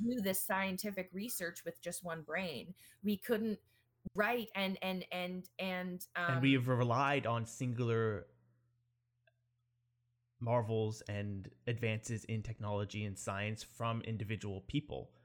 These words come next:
Speaker 2: that have then
Speaker 1: From
Speaker 2: contributed to the
Speaker 1: individual
Speaker 2: whole
Speaker 1: people.
Speaker 2: of society. If we didn't lean on these other people for their knowledge, their understanding, their breaking outside of the box, then we'd be stagnated.
Speaker 1: Exactly. Like, you know,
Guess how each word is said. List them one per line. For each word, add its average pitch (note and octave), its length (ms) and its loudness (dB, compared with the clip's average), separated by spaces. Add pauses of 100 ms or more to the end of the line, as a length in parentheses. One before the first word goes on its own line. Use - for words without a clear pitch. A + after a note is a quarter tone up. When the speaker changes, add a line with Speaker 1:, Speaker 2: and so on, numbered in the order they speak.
(140)
Speaker 2:
that A#2 120 2
have G#2+ 160 0
then A#2 140 2
Speaker 1:
From - 140 0
Speaker 2:
contributed - 240 2
to G#2 120 0
the G2+ 60 0
Speaker 1:
individual A2+ 160 2
Speaker 2:
whole C3 380 8
Speaker 1:
people. E3+ 240 -2
Speaker 2:
of A#2+ 180 2
society. C#3+ 500 4
If - 140 -2
we A#2+ 60 0
didn't C#3 300 2
lean C#3+ 280 2
on A#2+ 120 2
these A2 140 2
other G2+ 220 0
people C3+ 420 -2
for - 140 -6
their G#2+ 160 -4
knowledge, A2+ 460 0 (280)
their A2 120 2
understanding, A2+ 800 2
their G#2 180 -2
breaking A2+ 380 -2
outside A2 280 -2
of G2 80 -4
the G2+ 40 -2
box, G#2+ 540 -2 (280)
then A2+ 380 2 (1600)
we'd C3 200 4
be B2+ 100 2
stagnated. - 760 -4 (1000)
Speaker 1:
Exactly. D4+ 560 -2
Like, B3+ 220 2 (340)
you B3+ 160 -2
know, A#3+ 260 2